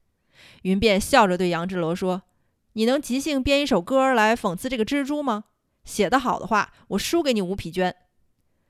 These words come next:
杨志罗不加思索，随口就唱，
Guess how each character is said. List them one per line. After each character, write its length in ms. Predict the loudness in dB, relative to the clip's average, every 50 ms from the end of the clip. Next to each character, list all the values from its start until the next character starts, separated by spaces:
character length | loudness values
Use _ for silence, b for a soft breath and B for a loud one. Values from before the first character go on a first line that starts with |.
| b b b b b b
杨 200 | -2 -2 0 0
志 120 | 0 -2 0
罗 220 | 0 0 -2 -2
不 160 | -2 -4 -2
加 240 | 0 2 4 4 2
思 240 | 2 -2 -4 -4 -4
索， 260 | -2 -2 -4 -4 -4
随 340 | -8 -6 -4 -2 -2 -2 -2
口 220 | -2 -4 -6 -4
就 180 | -4 -6 -6 -4
唱， 280 | -4 -4 -6 -6 -8